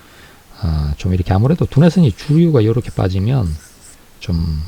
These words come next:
글재주, 손재주, 말재주, 약간 정신세계,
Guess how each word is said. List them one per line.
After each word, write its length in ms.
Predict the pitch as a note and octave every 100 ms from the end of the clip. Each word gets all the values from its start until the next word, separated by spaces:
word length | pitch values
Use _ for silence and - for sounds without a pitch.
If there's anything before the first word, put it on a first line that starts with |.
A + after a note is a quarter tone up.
| -
글재주, 600 | - G#2 - A2+ C3+ E3
손재주, 600 | - C#3 - B2+ C3+ D3 C#3+
말재주, 640 | E2+ D#2+ E2 D#2+ D2+ C#2+ D2+ F#2 -
약간 200 | - F#2
정신세계, 960 | G#2 A2 C#3+ A#2 D#2+ D#2 C#2+ C#2 C#2+